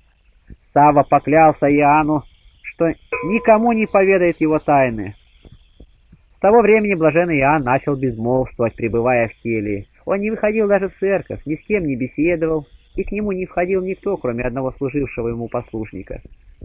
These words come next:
Однажды только в праздник Пречистой Богородицы Преснодевы Марии, во имя коей была освящена Лаврская церковь, когда прибыл в Лавру на праздник патриарх Илья, Иоанн вышел из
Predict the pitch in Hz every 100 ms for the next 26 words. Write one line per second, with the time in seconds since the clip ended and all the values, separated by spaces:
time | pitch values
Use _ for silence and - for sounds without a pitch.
0 | - _ _ _ _ _ _ - 107 120
1 | 151 165 139 120 123 113 120 - 147 139
2 | 120 117 - 123 135 120 120 107 120 143
3 | 185 131 - - 113 120 113 113 110 110
4 | 110 101 98 104 - - 147 139 135 147
5 | 143 127 135 131 - 131 - 139 131 135
6 | 117 - - 120 - 117 101 101 - 113
7 | 127 117 113 _ _ _ 151 208 185 165
8 | 139 156 135 131 143 - 131 117 120 -
9 | 131 143 131 113 - 139 147 123 101 -
10 | - - _ - - 127 143 151 147 147
11 | 185 - 131